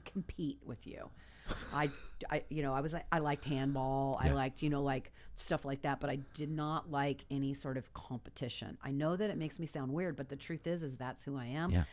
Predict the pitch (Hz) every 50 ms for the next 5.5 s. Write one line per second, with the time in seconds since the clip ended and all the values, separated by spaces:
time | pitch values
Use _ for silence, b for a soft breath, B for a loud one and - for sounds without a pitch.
0 | B B B - 135 139 - - - - 131 131 143 165 175 170 - 196 190 185
1 | 185 185 180 175 180 185 185 185 - B B B B B B - 165 156 151 151
2 | 147 143 139 b b b b b b 160 147 156 165 160 160 - - 180 185 180
3 | 139 156 147 147 - 185 190 196 180 147 131 120 107 143 127 - - 160 165 180
4 | - - - 165 160 160 143 143 175 190 - - 156 139 - - - 135 170 185
5 | - B B B B B - 151 147 143